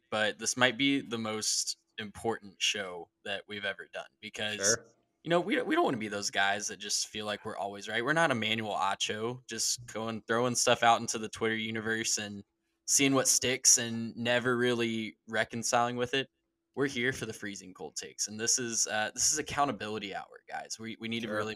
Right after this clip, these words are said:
Speaker 1: make sure that we're being accountable and we're not just throwing stuff out there. So this is what that is.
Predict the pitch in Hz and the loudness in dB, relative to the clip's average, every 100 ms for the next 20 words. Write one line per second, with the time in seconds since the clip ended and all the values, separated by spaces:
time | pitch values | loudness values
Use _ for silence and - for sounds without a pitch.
0 | - 98 - 107 101 92 104 101 - _ | -8 -4 -2 -4 -8 -10 -10 -10 -14 _
1 | _ _ _ _ 127 151 131 - 117 123 | _ _ _ _ 0 2 2 2 4 4
2 | 151 175 208 123 107 107 - - 113 123 | 2 2 2 0 -2 -6 -10 -14 -8 -6
3 | 131 135 - 123 143 139 147 143 147 - | -4 -4 -2 0 0 0 -2 0 0 -2
4 | - - 110 117 127 123 123 127 120 127 | -6 -6 0 2 2 2 2 4 2 0
5 | - | -6